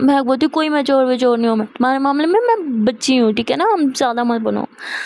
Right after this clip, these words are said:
दिशा बोलती, "अरे आज आप मेरी जैसी बातें क्यों कर रहे हो, हाँ? ऐसे लग रहा है कि आपने मेरे साथ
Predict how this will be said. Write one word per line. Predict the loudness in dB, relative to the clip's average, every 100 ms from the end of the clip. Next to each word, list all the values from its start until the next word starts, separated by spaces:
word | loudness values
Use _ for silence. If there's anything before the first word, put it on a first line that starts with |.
| -12 -4
दिशा | -2 2
बोलती, | 2 0 -2
"अरे | -4 -2 0 2 2
आज | 2 0
आप | 0
मेरी | 0 0
जैसी | -2 -2 0 -2
बातें | -2 -4 -4 -2
क्यों | 0 0
कर | 0
रहे | 0 0
हो, | 0
हाँ? | 0 2 2 2
ऐसे | 0 0
लग | 0 0
रहा | 0
है | 0
कि | -2
आपने | 0 0
मेरे | 2 0
साथ | 0